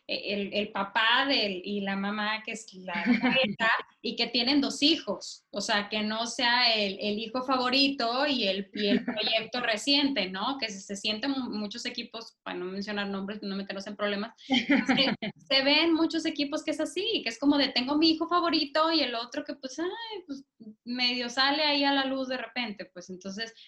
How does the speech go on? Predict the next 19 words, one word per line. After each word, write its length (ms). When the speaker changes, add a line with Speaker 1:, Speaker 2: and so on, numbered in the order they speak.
Speaker 1:
cuando 240
agarras 380
a 60
los 180
dos 160
de 100
la 120
mano 380
y 60
los 180
nutres 380
igual 440
y 80
los, 380
los 260
coacheas 440
igual 400
y, 200
y, 360